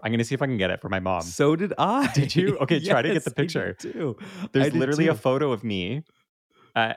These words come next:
Speaker 1: and I have a cake, and it's an Arthur cake. I'm gonna see if I can get it.
Speaker 2: Simon, I had that too. We both had
Speaker 1: Yeah?
Speaker 2: Arthur birthday parties. Yeah.
Speaker 1: Okay, see if you can get the photo, and I'll see if I can
Speaker 2: Okay.
Speaker 1: get my photo.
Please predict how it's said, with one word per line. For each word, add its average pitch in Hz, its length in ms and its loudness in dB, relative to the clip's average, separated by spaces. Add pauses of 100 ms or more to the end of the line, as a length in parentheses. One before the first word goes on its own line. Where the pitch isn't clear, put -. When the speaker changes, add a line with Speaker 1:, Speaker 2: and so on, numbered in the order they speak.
Speaker 1:
and 107 180 -2
I 110 60 -2
have 117 160 -2
a 117 40 0
cake, - 520 -6
and 107 100 -8
it's 110 100 -6
an 107 100 -4
Arthur 123 340 0
cake. 101 400 -14 (100)
I'm 120 120 0
gonna 131 120 2
see 131 160 0
if 123 100 0
I 120 60 2
can 110 140 -2
get 101 140 2
it. - 180 -6 (340)
Speaker 2:
Simon, 160 440 0
I 113 120 0
had 127 180 -2
that - 200 -2
too. 123 260 -2
We 104 140 -2
both 117 200 -2
had 117 120 2
Speaker 1:
Yeah? 113 40 6
Speaker 2:
Arthur 110 280 0
birthday 127 240 -6
parties. 87 380 -8
Yeah. 107 280 -6
Speaker 1:
Okay, 120 360 0
see 147 300 2
if 160 80 -2
you 180 80 -2
can 180 100 -2
get 147 140 0
the 127 60 -4
photo, 110 260 0
and 98 100 -2
I'll 95 100 -2
see - 120 -4
if 92 80 -4
I 95 100 2
can 113 120 -2
Speaker 2:
Okay. - 20 0
Speaker 1:
get 98 140 -2
my 87 140 -4
photo. 92 340 -10